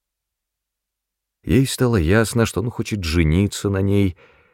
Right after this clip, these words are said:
и что, не подумав о могущих встретиться препятствиях,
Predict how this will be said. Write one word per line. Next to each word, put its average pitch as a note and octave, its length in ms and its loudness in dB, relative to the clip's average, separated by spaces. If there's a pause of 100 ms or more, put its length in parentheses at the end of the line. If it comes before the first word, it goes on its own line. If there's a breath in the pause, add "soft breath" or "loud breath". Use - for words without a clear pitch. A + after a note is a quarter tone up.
(120 soft breath)
и - 120 -14
что, A#1+ 360 -8
не C#2+ 140 0
подумав G#2 580 -2
о D#2+ 80 2
могущих D#2 560 -2
встретиться - 640 -6
препятствиях, G#2 1000 -2